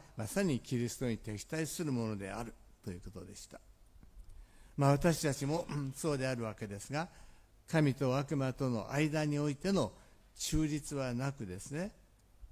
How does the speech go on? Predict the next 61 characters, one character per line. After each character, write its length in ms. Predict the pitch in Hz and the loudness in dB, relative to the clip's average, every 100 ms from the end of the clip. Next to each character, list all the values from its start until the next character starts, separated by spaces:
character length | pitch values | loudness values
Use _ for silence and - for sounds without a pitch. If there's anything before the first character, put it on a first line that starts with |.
| - - | -20 -2
ま 120 | 135 131 | 2 4
さ 180 | 151 | 4
に 100 | 131 | 4
よ 100 | 143 | 4
く 100 | 139 | 4
言 160 | 131 139 | 2 4
わ 80 | 147 | 2
れ 80 | 151 | 2
ま 160 | 160 | 2
す 160 | 151 165 | 2 2
よ 140 | 139 | 2
う 60 | 131 | 4
に、 240 | 175 127 - - - - - | 2 2 -4 -20 -20 -20 -4
私 360 | 135 135 165 160 | -2 2 0 0
た 120 | 143 | -2
ち 80 | 147 | 0
の 100 | 139 | -2
魂 580 | 139 160 156 135 143 120 | 0 0 0 0 0 0
は 280 | 139 139 - - - - - - | 0 -2 -4 -18 -20 -20 -20 -12
神 300 | - 220 214 | 0 4 4
の 140 | 156 | 4
手 180 | 131 165 | 2 0
の 140 | 139 120 | 2 2
中 280 | 120 147 | 0 0
に 160 | 135 107 | 0 0
あ 120 | 131 | 2
る 100 | 180 | 4
の 140 | 143 110 | 2 0
か、 220 | 107 - - - - - - - | -4 -8 -16 -20 -20 -20 -20 -18
そ 220 | - 190 196 | -4 2 4
れ 120 | 214 | 4
と 160 | 240 | 2
も 240 | 233 131 - - - | 2 2 -2 -12 -4
悪 220 | 143 143 | -2 0
魔 120 | 135 120 | 0 2
の 140 | 113 | 2
手 140 | 147 | 0
の 120 | 131 113 | 0 0
中 280 | 120 135 | -2 -2
に 160 | 117 110 | -4 -2
あ 100 | 135 | -2
る 120 | 143 | 0
の 140 | 123 117 | -2 -2
か 180 | 160 | -4
と 260 | - 131 101 - - - - | 0 0 0 -10 -20 -20 -12
迫 380 | - 139 120 117 | -2 2 2 2
ら 160 | 117 | 0
れ 80 | 107 | -2
る 80 | 104 | -6
こ 100 | 107 | -8
と 100 | 113 | -8
が 100 | 101 | -8
あ 60 | 104 | -6
り 100 | 113 | -6
ま 140 | 139 | -6
し 80 | - | -8
た 140 | 113 | -8
け 100 | 110 | -8
れ 80 | 104 | -8
ど 120 | 104 | -6
も、 200 | 117 175 | -4 -6